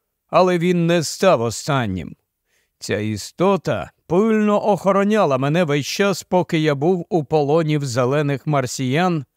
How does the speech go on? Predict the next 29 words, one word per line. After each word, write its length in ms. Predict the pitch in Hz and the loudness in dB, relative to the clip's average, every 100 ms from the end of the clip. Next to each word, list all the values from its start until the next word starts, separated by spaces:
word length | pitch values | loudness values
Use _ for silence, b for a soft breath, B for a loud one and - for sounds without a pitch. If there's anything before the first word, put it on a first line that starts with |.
| _ _ _ - | _ _ _ -6
двічі 560 | 139 214 240 - 220 | -2 0 0 0 0
рятувала 560 | 185 175 175 156 202 185 | 2 0 0 2 4 4
мені 280 | 165 165 143 | 2 0 -2
життя 640 | 120 117 - 180 214 170 _ _ _ _ - | -2 -6 -2 2 2 0 _ _ _ _ -8
і 160 | 139 | -4
ніколи 640 | 135 127 123 - 220 214 208 | -2 -2 -4 2 2 4 4
не 140 | 190 | 2
відходила 720 | 170 156 - 180 208 185 185 | 0 -2 -2 0 2 2 2
від 180 | 165 151 | 0 0
мене 360 | 147 175 170 165 | 0 0 2 0
із 180 | 143 | -2
власної 680 | 123 117 139 143 - 135 131 | -4 -2 0 -2 -2 -2 -2
волі. 500 | 117 131 120 87 - _ _ _ _ _ _ _ _ _ _ - | -2 -2 -2 -4 -10 _ _ _ _ _ _ _ _ _ _ 2
Поки 460 | 220 247 - 220 | 4 4 4 0
Сола 520 | 196 - 185 220 202 151 | 0 0 4 4 4 2
була 260 | 143 160 | 2 2
відсутня, 800 | 135 120 - 214 233 202 208 190 - _ _ | 0 -6 -4 -2 -2 0 0 0 -6 _ _
я 280 | - 220 254 | -4 0 0
скористався 840 | - 202 185 175 - 202 180 180 | 0 0 0 0 0 0 0 0
нагодою, 600 | 151 151 180 208 196 185 - | 0 0 2 2 2 0 0
аби 260 | 160 147 | -2 0
детальніше 760 | 143 123 113 196 208 202 175 185 | -2 -4 -2 0 2 0 0 2
оглянути 720 | 165 135 139 175 165 151 160 | 2 2 0 0 0 -2 -4
кімнату, 600 | 123 135 135 180 190 185 | -2 -2 0 0 0 0
в 60 | 156 | 0
якій 380 | 131 117 180 170 | -2 -2 0 0
опинився 580 | 139 139 127 143 135 | 2 0 0 -2 0
у 180 | 139 139 | 0 0
полоні. 580 | 123 143 139 113 87 - | 0 2 2 0 -4 -10